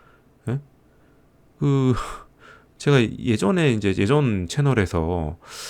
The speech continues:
어, 한번 이 얘기를 한, 한 적이 있는 것 같은데, 이리츠 코크랩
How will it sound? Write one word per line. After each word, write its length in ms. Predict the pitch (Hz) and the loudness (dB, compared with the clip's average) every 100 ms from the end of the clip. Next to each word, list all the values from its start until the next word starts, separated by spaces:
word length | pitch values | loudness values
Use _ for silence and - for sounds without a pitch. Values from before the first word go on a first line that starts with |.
| - - _ | -16 -20 _
어, 520 | 101 90 87 85 95 104 - - - - _ _ _ _ _ - - - - - - 240 160 | -6 -6 -6 -8 -10 -16 -20 -20 -20 -20 _ _ _ _ _ -20 -20 -20 -20 -20 -20 -20 -16
한번 300 | 127 104 95 | -10 -6 -6
이 80 | 90 | -4
얘기를 440 | 95 95 92 95 | -4 -4 -4 -2
한, 140 | 123 127 - | -4 -6 -10
한 180 | - 139 | -6 -2
적이 220 | 135 131 | -2 -2
있는 180 | 90 92 | -4 -4
것 100 | 101 | -6
같은데, 540 | 78 - 92 131 82 - - - - | -6 -8 -4 -4 -4 -8 -20 -20 -4
이리츠 380 | 123 190 - 185 | -2 -2 -2 -4
코크랩 760 | 147 147 131 110 101 98 95 | -4 -4 0 2 4 2 0